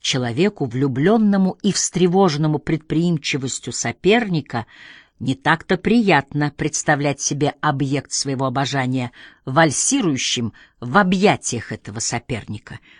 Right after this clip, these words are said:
да ещё, быть может, во время перерыва по-дружески делящим на двоих стакан молока с печеньем. "Да", —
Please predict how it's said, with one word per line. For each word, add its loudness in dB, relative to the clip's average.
да 0
ещё, 4
быть 2
может, 2
во 6
время 6
перерыва 6
по-дружески 2
делящим 4
на 2
двоих 2
стакан 0
молока 0
с -8
печеньем. -10
"Да", — -6